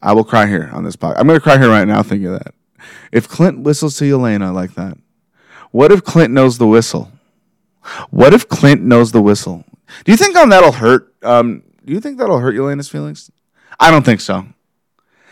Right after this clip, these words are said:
To have one other person know that bond, to show that Nat trusted someone like she trusted, um,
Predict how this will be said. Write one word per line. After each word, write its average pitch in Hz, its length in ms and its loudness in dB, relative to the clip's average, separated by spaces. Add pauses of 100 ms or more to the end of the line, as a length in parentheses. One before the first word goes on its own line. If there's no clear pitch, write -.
(140)
To 151 80 2
have 143 140 4
one 139 200 4
other 147 220 4
person 117 440 -4
know 101 180 -2
that 104 220 0
bond, 98 420 -8 (480)
to 131 100 -2
show 127 500 0 (240)
that 113 260 0 (2000)
Nat 110 300 -2
trusted 107 380 -2
someone 110 460 -2
like 95 380 -2
she 101 140 -10
trusted, 101 560 -6 (760)
um, 92 480 -2